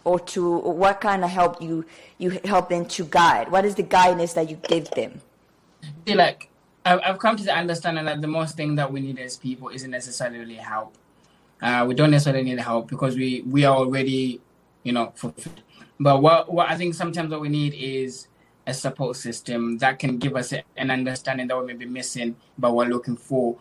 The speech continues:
Speaker 2: So you can have someone who's willing to answer questions, someone who's giving you their understanding b-, based on the journey they've been through and what you've seen them go through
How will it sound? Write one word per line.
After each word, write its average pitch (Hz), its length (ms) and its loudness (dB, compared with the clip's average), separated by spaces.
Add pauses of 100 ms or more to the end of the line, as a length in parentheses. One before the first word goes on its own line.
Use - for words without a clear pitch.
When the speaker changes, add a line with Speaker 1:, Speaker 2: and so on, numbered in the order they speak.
(160)
Speaker 2:
So 156 100 2
you 151 60 4
can 165 120 6
have 175 180 8
someone 165 300 0
who's 151 160 0
willing 151 280 2
to - 180 -6
answer 147 220 -4
questions, 139 680 -8 (280)
someone 151 420 4
who's 151 220 4
giving 147 260 4
you 147 200 8
their 143 200 2
understanding 139 760 -4
b-, 165 80 -12
based 151 460 0
on 151 380 2 (180)
the 139 160 -6
journey 151 460 2
they've 147 340 0
been 151 220 -2
through 147 200 -6
and 139 220 -4
what 143 180 0
you've 143 180 -6
seen 151 280 -2
them 139 440 -2
go 147 240 2
through 139 540 -4